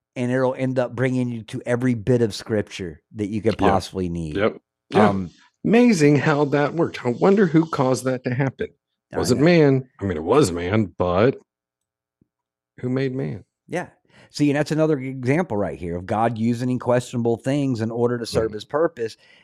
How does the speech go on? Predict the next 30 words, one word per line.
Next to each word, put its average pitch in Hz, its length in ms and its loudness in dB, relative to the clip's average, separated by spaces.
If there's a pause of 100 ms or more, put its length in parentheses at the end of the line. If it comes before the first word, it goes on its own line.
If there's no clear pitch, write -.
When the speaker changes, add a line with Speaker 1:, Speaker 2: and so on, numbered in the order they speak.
(100)
Speaker 1:
is 113 200 0
that 120 80 -4
he, 113 180 0
Speaker 2:
Sure. - 200 -8
Speaker 1:
he 127 220 4
allows 131 480 4
us 135 240 2
to 127 100 -2
use 120 280 0
our 123 140 4
enemy's 123 360 0
weapon. 123 340 -4 (420)
Social 160 400 2
media, 165 640 -2 (280)
internet 165 500 -2
was 139 140 -4
created 131 680 0 (640)
to 131 100 -4
destroy 120 640 0
us, - 360 -20 (460)
to, 139 140 4
to 120 480 0 (280)
Speaker 2:
Yeah. 87 260 2
Speaker 1:
separate 117 540 0
us, - 240 -18
to 120 400 -2 (260)
make 151 280 0
us 160 200 -6
more 151 540 -2
antisocial. 151 920 -4